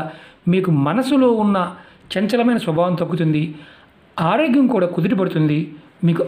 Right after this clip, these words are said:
అద్భుతమైన ఫలితం ఉంటుంది. తులసితో టీ కాచుకుంటారు, నీళ్ళల్లో వేసుకొని నీళ్ళల్లో కూడా కాసేపు ఉంచి ఆ నీరుని కూడా తీర్థంగా తీసుకోవచ్చు. ఇలా తీసుకున్నా మీ ఆరోగ్యం బాగుపడుతుంది. ఈ పది విషయాల్లో మీరు ఏదైనా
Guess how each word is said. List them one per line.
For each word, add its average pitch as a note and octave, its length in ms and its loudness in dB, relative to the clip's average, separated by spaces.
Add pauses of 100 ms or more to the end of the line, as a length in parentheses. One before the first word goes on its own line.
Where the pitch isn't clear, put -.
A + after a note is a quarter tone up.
(140)
అద్భుతమైన F#3+ 440 2
ఫలితం D#3 260 0
ఉంటుంది. D3 240 0 (420)
తులసితో G3+ 380 -2 (320)
టీ F#3 180 0
కాచుకుంటారు, E3+ 580 0 (420)
నీళ్ళల్లో F#3 360 2
వేసుకొని F3 380 0
నీళ్ళల్లో E3+ 360 0
కూడా D#3+ 140 0 (600)
కాసేపు F3 400 -2
ఉంచి A3+ 220 -2 (240)
ఆ - 20 0 (140)
నీరుని E3 280 2
కూడా D3 160 0 (720)
తీర్థంగా D#3 420 0
తీసుకోవచ్చు. D#3 460 -4 (440)
ఇలా G3 240 2
తీసుకున్నా F#3 420 0 (420)
మీ E3+ 80 2 (100)
ఆరోగ్యం D#3+ 320 -2 (480)
బాగుపడుతుంది. D3+ 500 -2 (540)
ఈ A#3 40 4 (180)
పది A3 180 2 (100)
విషయాల్లో D#3 480 0 (440)
మీరు F3 180 2 (640)
ఏదైనా G3 340 2